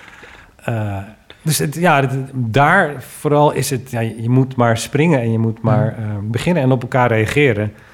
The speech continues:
Speaker 1: En dan is het heel belangrijk dat ik niet in mijn eigen eiland zit en totaal niet op die dans let. Nee, je bent,
Speaker 2: Nee.
Speaker 1: het moet heel erg, eh, in elkaar grijpen. Anders geloof je het volgens mij ook niet als publiek.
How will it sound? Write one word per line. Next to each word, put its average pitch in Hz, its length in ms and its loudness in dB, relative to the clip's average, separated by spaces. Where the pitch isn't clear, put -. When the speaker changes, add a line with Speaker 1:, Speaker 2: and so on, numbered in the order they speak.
Speaker 1:
En 143 140 2
dan 135 100 6
is 127 80 6
het 120 100 -2
heel 123 120 2
belangrijk 120 380 2
dat 117 120 -4
ik 113 140 -12
niet 123 320 -2
in 127 220 -6
mijn 120 240 -4
eigen 117 500 -4
eiland 127 360 -2
zit 131 180 -4
en 120 80 -6
totaal 131 400 0
niet 131 180 4
op 113 140 0
die 113 120 0
dans 120 400 2
let. 135 360 0
Nee, 113 160 -4
je 101 60 -8
bent, 101 140 -4
Speaker 2:
Nee. 113 120 -2
Speaker 1:
het 107 160 -12
moet 117 160 -4
heel 113 240 -2
erg, 113 300 -10
eh, 110 60 -8
in 127 100 -4
elkaar 123 300 0
grijpen. 95 280 -2
Anders 120 200 0
geloof 127 360 4
je 139 60 0
het - 100 0
volgens 98 240 -4
mij 92 180 -4
ook 87 120 -10
niet 95 220 -8
als 87 180 -16
publiek. 92 380 -12